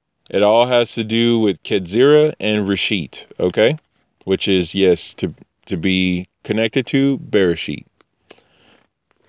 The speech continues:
So when you look at that, this is what we got. Eating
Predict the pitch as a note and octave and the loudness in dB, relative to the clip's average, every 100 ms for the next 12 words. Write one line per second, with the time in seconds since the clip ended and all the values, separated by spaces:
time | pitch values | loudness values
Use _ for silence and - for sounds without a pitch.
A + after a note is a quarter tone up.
0 | _ _ _ _ _ _ - _ _ - | _ _ _ _ _ _ -20 _ _ -20
1 | _ - - _ _ - C3 A2 E2+ - | _ -12 -12 _ _ -8 -2 -2 -2 -10
2 | _ _ _ _ _ F#2+ G2 G2+ C3 D3+ | _ _ _ _ _ -6 -2 2 2 2
3 | C#3+ A2+ C3 _ _ _ _ _ _ _ | 4 4 2 _ _ _ _ _ _ _
4 | _ - G2 G2 G#2 G#2+ G#2+ F2+ - _ | _ -4 -2 -2 0 2 2 0 -2 _
5 | _ _ _ - - - _ _ _ _ | _ _ _ -20 -20 -20 _ _ _ _
6 | _ _ _ _ _ _ _ _ _ _ | _ _ _ _ _ _ _ _ _ _
7 | _ _ _ _ - - C3 D#3+ F3 F#3 | _ _ _ _ -14 -2 0 2 2 2
8 | F#3+ F3 | 2 -2